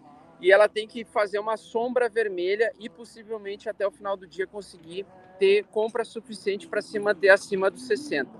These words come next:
tá? Porque se for isso, aí vai possivelmente, provavelmente vai ser uma barra de reversão confirmada, tá? Ou seja, como tá muito cedo ainda, pode, podemos ter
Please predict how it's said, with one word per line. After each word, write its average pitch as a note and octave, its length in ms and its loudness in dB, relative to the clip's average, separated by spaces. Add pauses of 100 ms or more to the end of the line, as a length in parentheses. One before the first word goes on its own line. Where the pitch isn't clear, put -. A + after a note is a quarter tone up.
tá? D#3 160 0 (520)
Porque G#3+ 320 6
se B3+ 300 0
for A#3 280 6
isso, G3+ 400 -4 (100)
aí F3 240 6
vai G#3 260 0
possivelmente, G#3 800 -6
provavelmente G3+ 480 -6
vai G#3 100 -6
ser G3+ 180 -8
uma G3 140 -2
barra F#3 260 -2
de F#3 100 -14
reversão F#3+ 440 -12 (100)
confirmada, F#3+ 760 -4
tá? E3+ 280 0
Ou E3+ 100 -12
seja, F3 180 -6
como G#3 200 -8
tá A#3 120 4
muito G3 220 -8
cedo F3 340 -2
ainda, F3+ 320 -4 (360)
pode, G3 400 4 (100)
podemos F#3 440 -6
ter G3 300 2